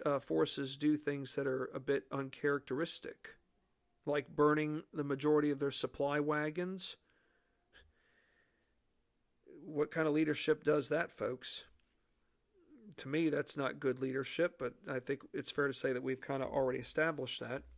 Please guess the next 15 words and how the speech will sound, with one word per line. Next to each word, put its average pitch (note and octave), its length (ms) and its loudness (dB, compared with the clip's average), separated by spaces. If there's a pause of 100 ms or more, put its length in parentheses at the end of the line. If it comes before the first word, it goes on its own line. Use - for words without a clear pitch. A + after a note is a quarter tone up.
(2750)
But D#3+ 140 4
did G3 200 6
General F#3+ 320 4
Cornwallis E3 680 2
believe D#3+ 680 -2
that D3 160 0
he D3 200 -2
had C#3 240 -6
truly D#3+ 480 -2
achieved, D3+ 600 -8
uh, C3+ 200 2
victory C3+ 460 -4
in B2+ 80 -6
the B2+ 60 -8
Carolinas C3 1000 -4